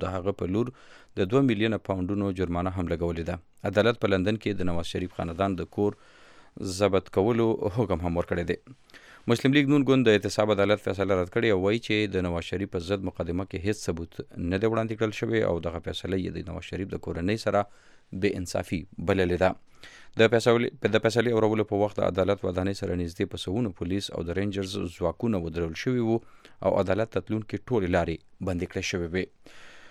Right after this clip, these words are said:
نواز شریف د هغه لور او زوم ته د قانون له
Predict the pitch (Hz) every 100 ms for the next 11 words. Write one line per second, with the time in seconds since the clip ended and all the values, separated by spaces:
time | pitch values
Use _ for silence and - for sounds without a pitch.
0 | - - - - 110 110 120 127 120 110
1 | 104 117 117 110 110 - 101 92 104 110
2 | - 95 90 95 95 104 92